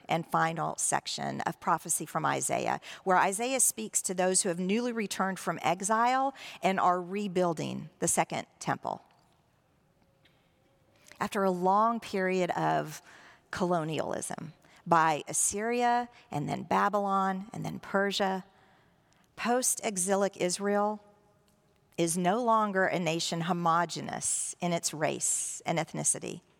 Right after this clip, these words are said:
Having lived through God's judgment for their faithlessness and miraculously being released to return home to their land,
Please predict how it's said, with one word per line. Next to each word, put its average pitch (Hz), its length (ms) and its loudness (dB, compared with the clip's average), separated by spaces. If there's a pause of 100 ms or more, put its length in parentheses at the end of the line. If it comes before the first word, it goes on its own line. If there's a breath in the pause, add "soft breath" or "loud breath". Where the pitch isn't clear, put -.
(1500 loud breath)
Having 269 380 0
lived 208 320 2
through 214 400 0
God's 196 440 2
judgment 170 580 0
for 180 140 0
their 156 160 0
faithlessness 196 880 -2 (380 loud breath)
and 202 360 2 (280 loud breath)
miraculously 185 1300 -2 (420 loud breath)
being 196 420 2
released 185 600 -2 (180)
to 214 100 -2
return 220 340 0
home 226 440 0
to 233 140 -2
their 202 220 2
land, 180 500 -4